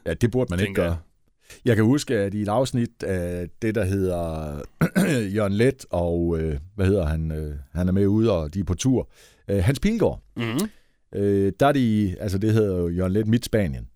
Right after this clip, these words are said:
Speaker 2: Yes.
Speaker 1: Eller Midt Frankrig. Midt Spanien, der, øh, inviterer Jørgen Leth Pilgaard med ind for at se tyrefægtning. Det takker han alligevel pænt nej til, Pilgaard.
Speaker 2: Sådan.
Speaker 1: Det vil han ikke.
Speaker 2: Stærkt.
Speaker 1: Og han spørger også,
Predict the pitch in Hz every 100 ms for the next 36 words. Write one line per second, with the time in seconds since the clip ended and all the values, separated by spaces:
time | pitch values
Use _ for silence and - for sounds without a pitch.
0 | - 127 - - - 80 76 92 101 80
1 | 85 - - - - _ 131 - - 156
2 | 107 85 127 127 98 101 - 113 107 -
3 | 113 98 76 - 98 98 101 127 160 -
4 | - _ - 165 190 101 92 101 104 -
5 | _ _ _ 107 101 - 80 87 - 120
6 | - 85 80 76 _ _ _ _ 151 165
7 | - - 110 95 90 101 107 110 95 113
8 | 104 92 95 92 - 104 104 113 95 92
9 | 104 151 139 131 107 101 117 113 - -
10 | _ - 104 104 - - - _ - 98
11 | 104 - 151 127 101 120 -